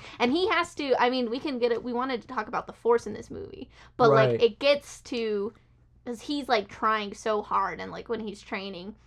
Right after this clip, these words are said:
Speaker 1: you know, he's like, "I, I need to be able to see, I can't do, like, this is too hard.
Speaker 2: Right,
Speaker 1: I, like, can't do
Speaker 2: yeah.
Speaker 1: it." And he, like, is able to become the hero by, like,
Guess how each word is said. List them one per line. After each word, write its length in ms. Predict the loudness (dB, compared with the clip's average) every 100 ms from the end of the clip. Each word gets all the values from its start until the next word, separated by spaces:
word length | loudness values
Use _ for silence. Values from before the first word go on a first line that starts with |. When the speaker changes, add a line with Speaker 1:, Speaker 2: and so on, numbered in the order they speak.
| _ _ -12
Speaker 1:
you 100 | -8
know, 140 | -6
he's 200 | -8 -12
like, 220 | -16 -18 -8
"I, 340 | -6 -4 -6 -8
I 120 | -10 -6
need 220 | -4 -6
to 60 |
be 160 | -2 2
able 140 | 2
to 60 | -2
see, 420 | -8 0 2 2 -2
I 100 | -8
can't 360 | -8 -10 -10 -12
do, 160 | -12 -8
like, 200 | -8 -8
this 140 | -14
is 120 | -14 -12
too 220 | -10 -8
hard. 560 | 0 2 2 4 0
Speaker 2:
Right, 360 | 2 4 6 6
Speaker 1:
I, 20 |
like, 120 | 4 4
can't 240 | 4 6
do 60 | 4
Speaker 2:
yeah. 40 | 2
Speaker 1:
it." 60 | -2 -10 -4
And 120 | -4
he, 180 | -2 4
like, 300 | 4 4 2
is 200 | 0 0 0
able 400 | 0 2 2 2
to 120 | -2
become 440 | -8 -8 -8 -6 -4
the 80 | -6
hero 640 | -10 -6 0 0 0 -2 -6 _ 0
by, 120 | 2
like, 320 | 2 -2 -6